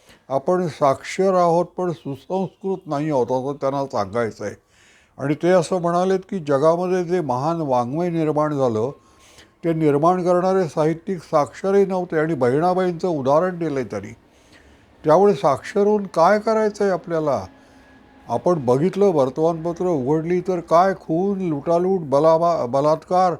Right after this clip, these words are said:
आणि फसवणूक आणि भ्रष्टाचार हेच सगळं चाललेलं आहे.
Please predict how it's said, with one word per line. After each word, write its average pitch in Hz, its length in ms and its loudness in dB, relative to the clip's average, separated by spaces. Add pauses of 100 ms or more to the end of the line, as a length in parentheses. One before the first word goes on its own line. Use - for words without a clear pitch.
(800)
आणि 156 420 -2
फसवणूक 165 720 0
आणि 160 160 0
भ्रष्टाचार 156 680 0
हेच 180 480 0
सगळं 190 380 0 (680)
चाललेलं 160 520 2
आहे. 127 560 0